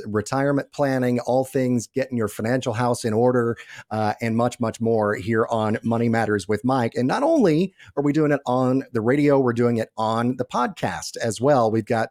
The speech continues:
uh, the show available wherever you listen to podcasts, Apple, Spotify, iHeart, all the biggies there. You just go to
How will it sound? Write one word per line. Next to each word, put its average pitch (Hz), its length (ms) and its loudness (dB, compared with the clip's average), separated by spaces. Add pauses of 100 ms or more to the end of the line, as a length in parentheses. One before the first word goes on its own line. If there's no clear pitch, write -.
(120)
uh, 107 140 0 (380)
the 117 60 -2
show 127 340 2
available 127 580 2 (240)
wherever 127 460 0
you 143 100 4
listen 127 240 2
to 107 60 -2
podcasts, 110 800 -4 (100)
Apple, 110 380 -4
Spotify, 107 760 -2 (100)
iHeart, 107 460 -2
all 107 140 0
the 107 100 -4
biggies 110 400 -4
there. 110 200 0
You 101 140 -4
just - 240 -8
go 120 320 0 (200)
to 123 160 -6